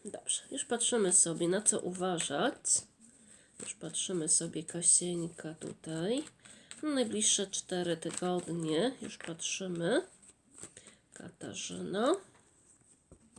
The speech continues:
E, bardzo dobra energia tutaj jest, jeżeli chodzi o pracę, o działanie. E, silne takie wsparcie, e, właściwie, e, energii tutaj przy pracy.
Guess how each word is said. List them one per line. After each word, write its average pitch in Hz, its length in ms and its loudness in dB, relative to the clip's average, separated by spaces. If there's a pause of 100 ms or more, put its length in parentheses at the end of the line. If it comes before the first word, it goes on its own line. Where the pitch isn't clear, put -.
(960)
E, 202 140 2
bardzo 269 380 2
dobra 247 300 4
energia 220 680 4
tutaj 196 460 -2
jest, 196 340 4
jeżeli 185 360 2
chodzi 180 360 -2
o 170 80 2
pracę, 185 580 -2 (160)
o 170 80 0
działanie. 180 720 2 (440)
E, 175 140 2
silne 247 360 4
takie 214 240 0
wsparcie, 214 880 4
e, 196 300 2
właściwie, 202 880 0 (460)
e, 190 200 0
energii 190 540 2
tutaj 180 300 2
przy - 240 0
pracy. 180 680 2